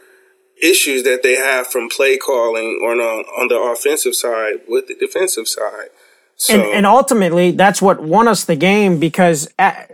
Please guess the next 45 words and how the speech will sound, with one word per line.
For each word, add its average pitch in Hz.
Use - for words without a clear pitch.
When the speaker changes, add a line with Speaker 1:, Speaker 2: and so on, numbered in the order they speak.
Speaker 2:
when 196
we're 180
down, 190
we 196
were 196
down 214
thirteen 190
nothing, 143
and 156
I 165
thought 156
for 139
sure 139
this 151
is, -
this 165
is 127
gonna 131
be 120
absolutely 117
awful. 139
This 165
is 151
gonna 143
be 127
a 117
blowout. 123
A-, 170
and 185
they 175
ended 214
up 220
scoring 202
going 180
into 160
half, 165
but -
Kyle 214
Fuller 170
forcing 220
that 180
fumble 147
where, 190
where 185
we 190